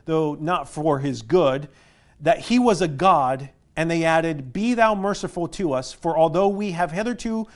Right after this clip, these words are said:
reverenced thee only as a man, yet shall we henceforth own thee as superior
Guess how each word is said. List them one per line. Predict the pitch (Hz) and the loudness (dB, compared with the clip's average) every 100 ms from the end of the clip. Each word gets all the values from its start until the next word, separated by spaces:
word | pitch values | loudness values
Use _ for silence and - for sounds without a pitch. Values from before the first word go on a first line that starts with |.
| - | -14
reverenced | 139 160 196 214 214 - 151 | -4 2 2 2 -4 -8 -6
thee | 190 185 | -6 -2
only | 180 202 214 | 0 0 0
as | 202 | -2
a | 202 | -2
man, | 190 143 131 135 139 _ _ _ _ | -4 -4 -4 -8 -10 _ _ _ _
yet | 143 180 202 - | 0 2 2 -2
shall | - 196 190 | -2 2 2
we | 185 190 | 2 -2
henceforth | 156 208 254 - 147 139 131 - | -2 -2 -4 -6 -6 -4 -6 -6
own | 175 214 233 226 | -2 -2 -2 -4
thee | 180 170 170 170 - - | -2 -2 -4 -8 -16 -2
as | 151 - | -2 -2
superior | 175 151 - 247 240 143 127 131 | -6 -8 -6 -4 -2 -2 -4 -6